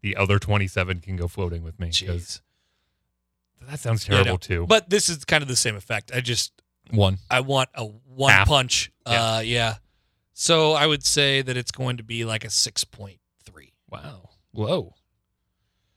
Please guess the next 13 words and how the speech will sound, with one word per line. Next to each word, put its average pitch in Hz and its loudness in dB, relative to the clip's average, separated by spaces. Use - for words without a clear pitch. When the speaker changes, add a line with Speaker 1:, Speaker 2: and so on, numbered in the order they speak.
Speaker 1:
Uh, 220 6
I, 175 2
the, 160 -6
generally, 233 2
that's 117 -6
what 220 0
I 170 2
thought 165 2
about 143 0
the - -8
Briar 117 2
Patch. 95 -2
Like, 107 -4